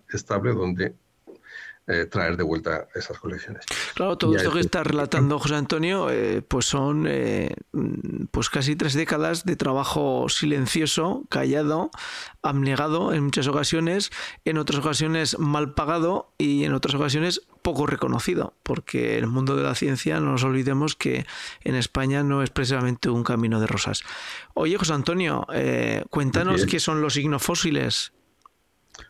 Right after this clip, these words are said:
Speaker 1: Bueno, los icnofósiles son un tipo concreto de fósiles, ¿eh? <laughs> Son los fósiles a los que yo me dedico fundamentalmente.
Speaker 2: Porque tú eres
Speaker 1: Por-
Speaker 2: paleontólogo, claro. <laughs>
Speaker 1: Sí, yo soy paleontólogo, eh, de, eh,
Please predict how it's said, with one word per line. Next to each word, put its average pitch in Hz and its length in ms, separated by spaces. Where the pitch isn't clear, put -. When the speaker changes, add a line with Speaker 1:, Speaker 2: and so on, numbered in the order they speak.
Speaker 1:
Bueno, 110 220
los 92 220
icnofósiles 113 600
son 107 160
un 95 80
tipo 90 260
concreto 73 380
de 80 80
fósiles, - 540
¿eh? - 460
<laughs> 127 60
Son 110 300
los 98 160
fósiles 95 420
a 98 60
los 90 120
que 90 120
yo 82 240
me 101 180
dedico 95 320
fundamentalmente. 71 680
Speaker 2:
Porque 139 260
tú 147 140
eres 151 120
Speaker 1:
Por- 160 120
Speaker 2:
paleontólogo, 143 400
claro. 147 340
<laughs> - 540
Speaker 1:
Sí, 113 140
yo 98 80
soy 104 140
paleontólogo, 104 580
eh, 98 180
de, 92 300
eh, 95 160